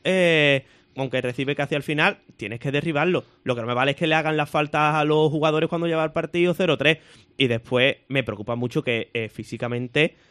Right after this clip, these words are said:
el equipo se fuera, eh, después del día con-, de, contra el Getafe, eh, tuviera veinte, veintiún días libres y vuelva con dos centrocampistas menos.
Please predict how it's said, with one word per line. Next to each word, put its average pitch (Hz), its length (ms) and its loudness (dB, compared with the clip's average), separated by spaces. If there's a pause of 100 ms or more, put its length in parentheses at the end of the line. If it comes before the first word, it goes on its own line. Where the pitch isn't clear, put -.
(180)
el 107 140 -2
equipo 113 300 -6
se 117 140 -6
fuera, 131 460 0 (560)
eh, 113 180 -2
después 107 320 -4
del 113 160 -2
día 117 140 -2
con-, 101 140 -10
de, 117 280 -2
contra 120 240 -4
el 120 60 -4
Getafe, 123 540 -2 (520)
eh, 107 240 -4
tuviera 117 320 -2
veinte, 113 300 -2
veintiún 120 400 -2
días 123 200 0
libres 139 400 0 (360)
y 135 60 2
vuelva 113 280 -2
con 127 160 -6
dos 127 140 -2
centrocampistas 127 640 -4
menos. 117 320 0